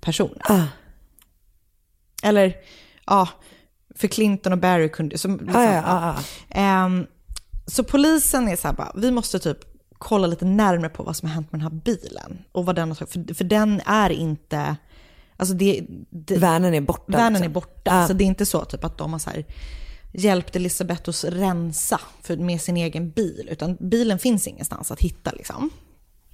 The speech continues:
Speaker 1: Så de plockar in, polisen plockar in,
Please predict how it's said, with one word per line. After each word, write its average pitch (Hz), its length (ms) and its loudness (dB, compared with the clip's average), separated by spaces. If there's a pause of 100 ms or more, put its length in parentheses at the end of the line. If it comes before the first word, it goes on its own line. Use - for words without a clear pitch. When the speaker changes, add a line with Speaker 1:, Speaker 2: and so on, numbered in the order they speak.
(1200)
Speaker 1:
Så - 140 0
de 294 340 4
plockar 262 320 0
in, 175 200 -6
polisen 254 320 2
plockar 208 260 -4
in, 123 280 -8